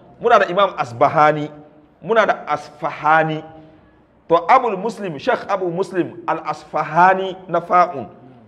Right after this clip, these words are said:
shi ya kawo a cikin tafsirinsa. Sai ya ce, wannan hukuncin ga, hukuncin liwati ne na gay. Hukuncin su kenan Allah ya kawo cikin Alkur'ani. Amma malumma, Allah ya saka mu malam da alkhairi.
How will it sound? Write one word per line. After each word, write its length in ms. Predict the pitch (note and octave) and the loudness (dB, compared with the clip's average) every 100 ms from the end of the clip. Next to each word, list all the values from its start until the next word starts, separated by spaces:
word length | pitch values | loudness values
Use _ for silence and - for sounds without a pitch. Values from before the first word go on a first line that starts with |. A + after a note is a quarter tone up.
| _ | _
shi 280 | - A#3 A#3 | -14 -10 -4
ya 80 | A3+ | -2
kawo 260 | A3 A3+ G#3+ | 2 4 4
a 80 | |
cikin 200 | E3+ F#3+ | 2 -4
tafsirinsa. 680 | F3+ C3+ E3 E3+ C#3 A#2 F#2+ - - _ _ _ _ _ | -6 -6 -2 -4 -4 -8 -10 -14 -20 _ _ _ _ _
Sai 200 | G3 A3+ | 0 0
ya 60 | |
ce, 100 | A3+ G3+ | 2 2
wannan 340 | A3 B3+ G#3 | 2 4 2
hukuncin 520 | F#3 G#3 G3+ F3+ C#3 | 2 0 -4 -8 -4
ga, 260 | D3+ D3 - - - _ | 0 0 -2 -14 -20 _
hukuncin 600 | A3+ A#3 B3 - G3 D#3+ | -2 -2 -4 -4 -6 -6
liwati 600 | D3+ D3+ F3+ F3+ F3 C3+ | -4 2 4 2 0 -10
ne 200 | C3 C#3+ | -8 -10
na 140 | C3+ D#3 | -6 -6
gay. 340 | B2+ E3+ G#2 - - - _ _ _ _ _ | -2 -4 -4 -10 -20 -20 _ _ _ _ _
Hukuncin 360 | F3+ G#3+ F#3+ D#3 | -6 -4 -2 -6
su 80 | C#3 | -4
kenan 200 | D3 D#3+ | -4 -2
Allah 220 | E3 C#3+ | -2 0
ya 40 | C3+ | 0
kawo 180 | C#3+ | 0
cikin 160 | C#3 D3+ | 0 -4
Alkur'ani. 560 | A#2 A2 G2 A#2 G#2 D2+ - - _ _ _ _ _ _ _ | -6 -8 -4 -2 -4 -8 -20 -20 _ _ _ _ _ _ _
Amma 120 | D3 F#3+ C4 C4 | 0 4 6 6
malumma, 400 | C#4+ B3 E3 A#2+ - | 2 0 -2 -2 -6
Allah 160 | D#3+ E3+ | -6 -4
ya 60 | - | -4
saka 240 | D#3+ C#3+ | -2 -2
mu 60 | C3 | -4
malam 240 | C3+ B2+ | -4 -4
da 60 | G#2+ | -6
alkhairi. 360 | G#2+ A#2+ G#2+ | -6 -8 -8